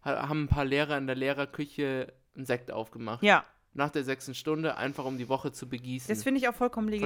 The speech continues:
Speaker 1: ich,
Speaker 2: legitim.
Speaker 1: fand ich schön. Ja.
Speaker 2: Ja. Aber, äh, m-, möchtest du jetzt eigentlich was singen oder, ähm, hast du ein Geschenk dabei?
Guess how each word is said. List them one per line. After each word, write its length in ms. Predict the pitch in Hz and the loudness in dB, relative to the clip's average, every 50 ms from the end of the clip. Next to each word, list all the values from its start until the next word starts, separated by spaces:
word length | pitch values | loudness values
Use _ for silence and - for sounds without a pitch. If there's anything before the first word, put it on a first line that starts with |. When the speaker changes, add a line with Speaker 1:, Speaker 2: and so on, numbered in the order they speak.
| 143 | -2
Speaker 1:
ich, 80 | 139 135 | -2 -4
Speaker 2:
legitim. 180 | 170 151 147 | -6 -6 -6
Speaker 1:
fand 140 | 143 143 143 | -4 -4 -4
ich 80 | 139 - | -4 -4
schön. 340 | - - 131 123 117 117 - - - - - | -4 -4 -2 -4 -4 -6 -10 -18 -14 -8 -4
Ja. 80 | 156 | -2
Speaker 2:
Ja. 160 | 160 165 147 - - - - - - - - _ - | -2 -2 -4 -4 -10 -18 -20 -18 -18 -20 -8 _ 6
Aber, 340 | 226 247 262 269 262 254 - - | 8 8 8 8 6 6 6 2
äh, 80 | 240 - | -2 -6
m-, 160 | - 208 - - - | -6 -10 -10 -4 0
möchtest 340 | 214 262 285 294 285 277 - | 2 2 2 2 -2 0 4
du 40 | |
jetzt 180 | 269 262 240 - | 4 4 4 4
eigentlich 320 | - 220 220 233 214 - | 4 2 2 2 0 0
was 160 | 196 190 - - | 0 -2 0 0
singen 480 | 175 214 247 294 339 339 330 339 339 | 0 0 2 2 2 2 0 0 -2
oder, 640 | - - 208 208 214 214 208 208 208 202 202 202 196 | -4 -2 0 4 4 6 6 6 6 4 2 0 -2
ähm, 540 | - 190 185 180 185 180 180 175 175 170 175 - _ _ _ _ _ _ _ - 180 - - 170 - - - | -2 -2 -2 -2 -2 -4 -6 -6 -8 -8 -12 -14 _ _ _ _ _ _ _ -20 -20 -20 -20 -20 -18 -14 -10
hast 240 | - 190 220 - 208 | -6 -4 -4 -2 -2
du 40 | |
ein 40 | 202 | -2
Geschenk 460 | 196 190 - - 190 185 214 392 - | -2 -2 -2 0 0 0 0 -2 -4
dabei? 480 | - 427 403 - 392 392 381 392 392 392 | -4 -4 -2 0 0 0 0 0 -2 -4